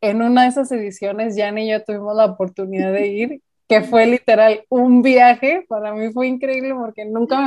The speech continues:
había montado una vi-, en una moto y jamás había salido de la ciudad en ella. Entonces, eh, platicaremos más a fondo de, de, de todo esto, pero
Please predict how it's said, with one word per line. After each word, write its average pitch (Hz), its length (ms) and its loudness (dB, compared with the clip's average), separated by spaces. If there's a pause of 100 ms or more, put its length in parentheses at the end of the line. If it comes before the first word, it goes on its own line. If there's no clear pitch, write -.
había 226 100 -2
montado 247 400 -2
una 247 220 0
vi-, 254 220 -2
en 208 220 -6
una 226 480 -4
moto 214 440 -2
y 247 80 -2
jamás 208 640 -6 (480)
había 196 300 4
salido 220 340 2
de 233 80 6
la 196 160 2
ciudad 190 400 0
en 208 140 -6
ella. 214 260 -2
Entonces, 202 720 -6 (400)
eh, - 200 -6
platicaremos 208 760 0
más 233 260 -2
a 240 80 -4
fondo 226 340 -2
de, 190 240 -2
de, 185 420 -6
de 185 160 -8
todo 208 360 2
esto, 226 400 -2
pero 196 360 -2